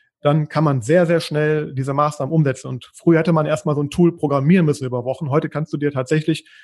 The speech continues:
ne, gegen kleines Geld oder kostenfrei sogar in gewisser Weise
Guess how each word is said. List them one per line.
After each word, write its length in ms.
ne, 240
gegen 180
kleines 380
Geld 160
oder 160
kostenfrei 580
sogar 360
in 240
gewisser 480
Weise 640